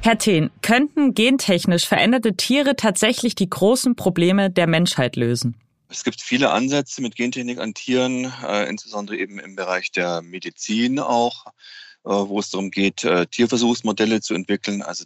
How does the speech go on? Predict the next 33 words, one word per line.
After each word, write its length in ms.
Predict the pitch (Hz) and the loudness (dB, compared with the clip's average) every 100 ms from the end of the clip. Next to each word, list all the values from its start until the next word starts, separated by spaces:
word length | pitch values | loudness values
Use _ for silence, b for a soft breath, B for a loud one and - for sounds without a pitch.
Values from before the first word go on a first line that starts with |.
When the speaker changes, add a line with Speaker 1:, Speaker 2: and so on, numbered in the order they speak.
| - | -12
Speaker 2:
Tiere, 380 | - 107 110 107 | -2 0 2 0
die 140 | 95 | 0
den 100 | 92 | 0
Menschen 360 | 90 95 - 78 | -2 -2 -4 -2
ähnlicher 440 | 92 113 120 101 | 0 2 2 2
sind, 480 | 107 107 110 - - | 0 -2 -4 -8 -6
weil 180 | 90 92 | -4 -4
sie 80 | 90 | -2
genetisch 400 | 90 87 - - | -2 -2 -4 -6
verändert 360 | 92 104 98 | -4 -2 -4
sind, 340 | - 98 98 - B B B B B | -4 -8 -8 -14 B B B B B
oder 280 | 107 92 - | 2 2 2
Organe 520 | 87 82 90 107 113 | 2 4 4 4 0
zu 120 | - | -4
züchten, 800 | - 110 104 - 107 104 101 101 | -6 -4 -6 -6 -8 -6 -6 -8
die 100 | - | -4
man 160 | 92 90 | -2 -2
dann 160 | 87 87 | -2 -4
für 100 | 82 | -4
Transplantation 840 | 87 85 87 - 85 - 98 104 | -4 -4 -4 -6 -6 -4 0 -2
verwenden 520 | 107 95 98 98 98 | 0 0 0 -4 -10
kann. 380 | - 101 98 98 _ B B B B B B B - | -4 -2 -2 -6 _ B B B B B B B 4
Oder 200 | 135 139 | 4 4
auch 60 | |
in 80 | 143 | 2
der 80 | 131 | 2
Landwirtschaft, 720 | 135 147 107 - 87 - - | 2 2 -2 -4 -8 -8 -6
äh, 220 | 92 98 | -4 -4
höhere 320 | 113 113 117 110 | -4 -2 -2 0
Leistung, 800 | 92 110 127 - 123 113 117 117 113 - - | 0 0 -2 -6 -6 -6 -6 -8 -10 -12 -10
Resistenzen 760 | 104 110 - 110 117 - 104 - | -8 -8 -8 -6 -6 -8 -10 -6
gegen 380 | 104 101 98 92 | -4 -4 -6 -8
Seuchen. 760 | - 101 123 123 120 117 117 | 0 2 2 -2 -6 -6 -8